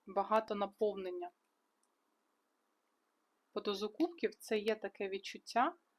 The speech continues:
емоційного наповнення. І колесо фортуни в даному контексті я особисто щитую як баланс. Тобто зараз притягнуться події, люди,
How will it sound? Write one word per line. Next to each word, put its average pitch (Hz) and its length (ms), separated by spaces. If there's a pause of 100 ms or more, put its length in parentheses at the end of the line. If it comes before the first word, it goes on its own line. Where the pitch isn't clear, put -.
(480)
емоційного 202 880
наповнення. 180 840 (440)
І 214 80
колесо 240 400
фортуни 294 480
в 196 80
даному 196 400
контексті - 760 (340)
я 214 360
особисто 196 600
щитую 214 760
як 185 340 (880)
баланс. 185 720 (1500)
Тобто 214 240
зараз 240 500
притягнуться 190 840
події, 196 680 (200)
люди, 196 640